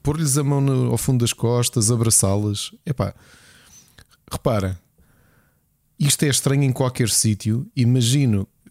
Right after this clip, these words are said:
e, e, e nós, obviamente que nós no ambiente de trabalho não fazemos isto, mas, eh, há diferenças de contacto físico entre europeus, eh, desculpem, entre, entre latinos, ou neste caso ibéricos, e,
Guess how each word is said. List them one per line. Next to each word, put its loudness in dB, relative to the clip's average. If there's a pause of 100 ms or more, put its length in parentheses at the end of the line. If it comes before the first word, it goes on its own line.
(280)
e, -6
e, 0
e 2
nós, 0
obviamente -2
que -12
nós 0
no 0
ambiente 0
de -4
trabalho 0
não 0
fazemos 0
isto, -4
mas, -4
eh, -8
há -2
diferenças -2 (540)
de -4
contacto -2
físico 0
entre 0 (120)
europeus, -2
eh, 0
desculpem, -4
entre, 0 (220)
entre -4
latinos, -2
ou -2
neste -4
caso -2
ibéricos, -2
e, 0